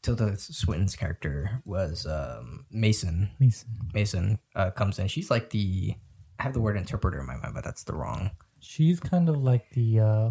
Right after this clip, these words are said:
Speaker 1: The secretary, I
Speaker 2: the
Speaker 1: guess you could say.
Speaker 2: conductor of
Speaker 1: Yeah,
Speaker 2: the train,
Speaker 1: yeah, the
Speaker 2: kind of,
Speaker 1: conductor,
Speaker 2: you know?
Speaker 1: yeah.
Speaker 2: Like, she kind of manages everything that's going on within the different carts
Speaker 1: Mm-hmm.
Speaker 2: and kind of maintains balance and order.
Speaker 1: In a very great way.
Speaker 2: Mm.
Speaker 1: <laughs> So they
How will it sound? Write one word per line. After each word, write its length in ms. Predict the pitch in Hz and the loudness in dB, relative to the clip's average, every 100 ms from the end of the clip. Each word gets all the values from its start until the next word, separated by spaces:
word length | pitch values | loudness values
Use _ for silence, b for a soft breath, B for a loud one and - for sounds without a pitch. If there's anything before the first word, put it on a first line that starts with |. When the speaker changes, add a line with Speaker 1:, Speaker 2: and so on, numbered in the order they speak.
| 110 | -2
Speaker 1:
The 60 | - | -2
secretary, 600 | - 117 101 - 62 65 | 0 2 0 -2 -4 -2
I 40 | |
Speaker 2:
the 60 | - | 2
Speaker 1:
guess 140 | - | 2
you 60 | - | 4
could 120 | 135 | 6
say. 60 | 131 | 6
Speaker 2:
conductor 440 | 123 - 120 110 120 | 6 4 2 2 2
of 140 | 117 | 2
Speaker 1:
Yeah, 180 | 104 95 | 4 4
Speaker 2:
the 60 | |
train, 120 | 95 113 | 6 6
Speaker 1:
yeah, 100 | 113 | 6
the 80 | - | 4
Speaker 2:
kind 120 | 110 | 4
of, 40 | 110 107 | 6 4
Speaker 1:
conductor, 60 | 110 | 6
Speaker 2:
you 80 | |
know? 60 | 104 | 6
Speaker 1:
yeah. 120 | 113 110 _ | 6 2 _
Speaker 2:
Like, 320 | 117 110 - - _ | 4 4 2 -6 _
she 180 | - 123 | -4 -2
kind 240 | - 131 | 4 6
of 80 | 120 | 6
manages 500 | 113 110 113 113 110 110 | 6 4 4 4 4 4
everything 480 | 110 110 117 110 | 4 2 2 2
that's 260 | 110 107 - | 4 2 2
going 300 | - 113 113 | 2 4 6
on 220 | 110 110 117 | 4 4 2
within 320 | 120 113 113 | 2 4 4
the 60 | |
different 340 | 107 120 123 110 | 4 2 2 2
carts 400 | 120 123 - 139 | 4 4 2 0
Speaker 1:
Mm-hmm. 300 | 110 98 98 B B B B - | 2 2 0 B B B B -2
Speaker 2:
and 140 | 117 | 2
kind 260 | 110 113 113 | 4 4 4
of 80 | 113 | 4
maintains 540 | 117 113 120 113 107 | 2 4 4 2 2
balance 560 | - 104 117 117 113 - | 2 2 4 4 2 2
and 120 | 117 | 4
order. 320 | 113 110 110 - _ _ b b b - - - | 6 6 4 0 _ _ b b b -8 -8 -4
Speaker 1:
In 120 | 110 | 0
a 40 | 101 | 2
very 220 | 98 92 | 2 0
great 220 | 92 - | 0 -2
way. 180 | 90 92 - | -2 -2 2
Speaker 2:
Mm. 440 | - 123 131 104 - | 6 6 6 0 -6
Speaker 1:
<laughs> 40 | - - - - - - _ - - 196 214 196 165 139 120 - | -8 -8 -8 -4 -6 -6 _ -16 -4 -4 -2 -4 -4 -4 -6 -6
So 360 | - 120 110 110 | 2 4 4 4
they 680 | 104 104 101 101 101 - | 2 2 0 0 -2 -6